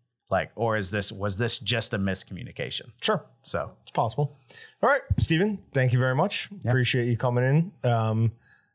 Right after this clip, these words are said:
Speaker 2: and, uh, for anyone who's in Oklahoma, Steven's extremely knowledgeable. And for any commercial customer in Oklahoma,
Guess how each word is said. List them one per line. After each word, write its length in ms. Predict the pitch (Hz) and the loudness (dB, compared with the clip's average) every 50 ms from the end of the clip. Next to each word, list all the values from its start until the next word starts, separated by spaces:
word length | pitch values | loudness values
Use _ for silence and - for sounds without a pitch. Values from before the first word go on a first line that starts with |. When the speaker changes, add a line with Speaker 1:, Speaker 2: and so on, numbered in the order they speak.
| _ _ _ _ _ _ - | _ _ _ _ _ _ 0
Speaker 2:
and, 460 | 110 110 110 110 113 113 113 110 107 | 2 4 4 4 4 4 2 2 4
uh, 300 | 117 117 117 117 117 117 | 2 2 2 2 0 0
for 200 | 110 - - 143 | -2 0 2 2
anyone 400 | 143 135 139 143 143 139 139 139 | 4 4 4 2 2 2 2 2
who's 260 | 127 127 143 131 123 | 4 4 4 4 4
in 100 | 139 139 | 2 2
Oklahoma, 460 | 131 127 127 - 135 131 139 151 175 | 2 0 0 0 0 2 2 2 2
Steven's 400 | 170 - - 127 120 120 120 104 | 2 2 2 2 2 2 2 2
extremely 880 | 107 92 - - - - - - - 101 95 101 110 120 120 120 120 120 | 0 -2 -2 -2 0 -2 -4 -6 -6 -4 0 2 2 4 4 4 4 2
knowledgeable. 440 | 117 117 117 117 120 120 110 120 - | 2 2 0 0 0 0 -2 -2 -2
And 120 | - 113 - | -2 -2 -2
for 120 | - 117 | -2 -2
any 120 | 113 101 | -2 -2
commercial 380 | 101 - 107 123 131 123 - 92 | -4 -4 -2 -2 -2 0 -2 -4
customer 340 | - 90 87 - - 80 80 | -4 -4 -6 -6 -6 -8 -6
in 80 | 82 | -6
Oklahoma, 340 | 82 82 - 85 87 90 92 | -6 -8 -8 -8 -8 -8 -8